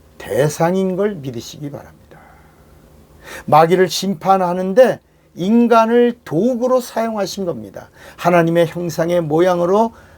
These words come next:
어, 피-, 피조물을 지으시고, 그리고 영이신 하나님이 육신을 입으시려고 사람의 모양으로 나타나셨다는 겁니다. 이게 빌립보서 이 장 육 절부터 칠 절, 팔 절까지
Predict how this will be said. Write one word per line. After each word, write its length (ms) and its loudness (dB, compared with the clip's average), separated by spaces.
어, 220 0
피-, 520 -8
피조물을 920 0
지으시고, 720 -10
그리고 540 2
영이신 640 4
하나님이 640 -4
육신을 600 -2
입으시려고 840 0
사람의 640 4
모양으로 840 -2
나타나셨다는 920 -8
겁니다. 400 -8
이게 320 0
빌립보서 600 -2
이 220 -8
장 280 0
육 280 -6
절부터 600 0
칠 300 -10
절, 320 0
팔 220 -8
절까지 600 -4